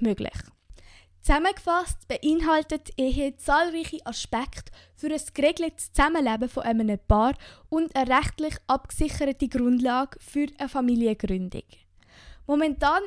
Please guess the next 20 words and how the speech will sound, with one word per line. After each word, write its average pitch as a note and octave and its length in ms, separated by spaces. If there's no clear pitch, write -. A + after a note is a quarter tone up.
ist E4+ 160
es - 140
für D#4+ 80
gleichgeschlechtliche D4 1040
Paare B3+ 340
nicht B3 400
möglich, B3 580
eine C4 140
Ehe C4 300
in A#3+ 100
dieser A#3 220
Form A#3 340
zu - 100
schliessen. - 520
Sie E4+ 240
haben E4+ 240
die C4 40
Möglichkeit C4+ 840
zu D4+ 240
einer C4+ 340